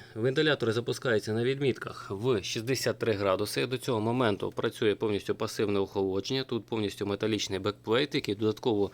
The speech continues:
відводить тепло та захищає текстовий від відеокарти.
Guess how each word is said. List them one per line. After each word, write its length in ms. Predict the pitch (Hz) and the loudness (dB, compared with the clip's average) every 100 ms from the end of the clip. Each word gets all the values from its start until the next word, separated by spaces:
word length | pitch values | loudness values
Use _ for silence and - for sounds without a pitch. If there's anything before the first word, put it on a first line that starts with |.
| - - - - | -6 -16 -12 0
відводить 480 | 139 143 135 110 104 | 2 4 2 0 -2
тепло 320 | 127 151 175 | -2 0 0
та 100 | 123 | 2
захищає 480 | 107 - 107 131 131 | 0 0 0 2 0
текстовий 440 | 104 - 92 95 | -2 -2 -2 -2
від 80 | 98 | -2
відеокарти. 580 | 98 110 - 101 - | -4 -4 -4 -6 -6